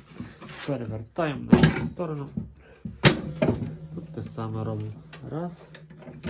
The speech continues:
Два. І тут так само. Раз. Два.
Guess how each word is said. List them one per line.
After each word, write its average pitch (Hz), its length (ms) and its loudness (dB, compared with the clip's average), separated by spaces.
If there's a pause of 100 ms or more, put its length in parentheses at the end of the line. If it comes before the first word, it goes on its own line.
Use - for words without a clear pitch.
(1200)
Два. 139 220 -6 (1500)
І - 100 -2
тут - 360 -8
так 110 180 -6 (100)
само. 117 240 -6
Раз. - 340 -6 (1800)
Два. 113 260 -4